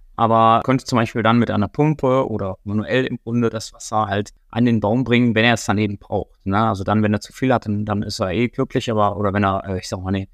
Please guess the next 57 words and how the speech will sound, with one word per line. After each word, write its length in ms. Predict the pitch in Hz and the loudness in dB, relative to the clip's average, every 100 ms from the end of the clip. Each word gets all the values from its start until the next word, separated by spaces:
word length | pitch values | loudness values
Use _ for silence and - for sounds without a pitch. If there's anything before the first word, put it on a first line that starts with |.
| _ | _
nicht 120 | 117 | -12
zu 100 | - | -10
viel 200 | - 127 | -4 0
hat, 80 | 117 | 0
sondern 240 | 113 101 101 | 0 -2 0
wenn 100 | 104 | 0
er, 200 | 98 - _ _ - _ _ | 0 -6 _ _ -20 _ _
wenn's 220 | 113 107 135 | -4 0 2
regnet, 300 | 156 147 127 | 2 2 2
dann 120 | 117 | 2
hat 80 | 123 | 2
er, 240 | 120 120 | 2 -2
hat 120 | 123 | -4
er, 100 | - | -4
ist 100 | 117 | -2
er 80 | 131 | 0
ja 140 | 113 | 0
glücklich, 420 | 107 165 165 120 120 | 0 -2 -2 -2 0
aber 140 | 110 | 2
wenn, 240 | 110 117 | 2 2
wenn 100 | 110 | 2
dann 160 | 117 110 | 0 0
eben 160 | 101 107 | -2 -2
kein 240 | 139 147 | 0 0
Wasser 220 | 117 117 | 0 -2
länger 260 | 104 107 104 | -2 -2 -4
Zeit 220 | - 110 | -4 -4
ist, 160 | 131 113 | -6 -10
dann 80 | |
kann 160 | - 117 | -6 -4
er, 240 | 110 107 | -2 -4
kann 180 | - 113 | -2 -2
er 80 | 107 | 0
darauf 420 | 107 107 104 104 | 2 2 2 -2
zurückgreifen 640 | - 113 - 85 90 98 | -4 -6 -6 -8 -6 -4
halt, 160 | 85 87 | -6 -6
ne? 180 | 98 104 _ - _ _ _ _ _ - | -6 -8 _ -20 _ _ _ _ _ -16
Es 160 | - - | -8 -2
gibt 160 | 175 - | 0 0
aber 220 | 131 92 | 0 0
auch 340 | 143 160 - | 0 -2 -4
in 60 | 123 | -2
der, 240 | 110 104 | -2 -2
in 60 | 110 | -4
der 80 | 104 | -4
Stadtplanung 580 | 135 - 143 135 127 | -6 -2 -2 0 0
ein 160 | 117 120 | -2 -2
Prinzip, 480 | 127 - - 139 123 | -4 -6 -4 -4 -4
was, 340 | - - - | -8 -8 -8
was, 400 | 113 - - - | -8 -6 -8 -6
äh, 320 | 101 110 110 104 | -2 0 0 -2
unter 200 | 117 117 | -2 -2
dem 120 | 113 | 0
Namen 260 | 117 131 117 | 2 0 0
Stockholmer 640 | 147 - 131 123 113 113 | -4 -2 0 2 2 0
Prinzip 400 | 120 117 139 135 | -6 -4 -4 0
läuft, 480 | 123 131 139 - | 2 2 0 -8